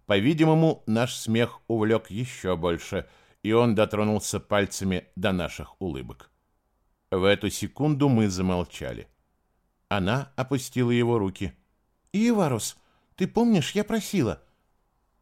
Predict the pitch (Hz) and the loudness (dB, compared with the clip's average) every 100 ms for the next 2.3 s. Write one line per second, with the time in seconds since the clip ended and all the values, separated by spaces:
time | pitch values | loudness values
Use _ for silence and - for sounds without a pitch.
0 | _ - - 101 95 92 - 107 92 92 | _ -10 -2 0 2 0 -2 -4 -2 -2
1 | 90 101 92 - 104 92 101 - 113 110 | -4 -4 -6 -4 -4 -4 -6 -6 -6 -2
2 | 113 69 58 | -2 -2 -10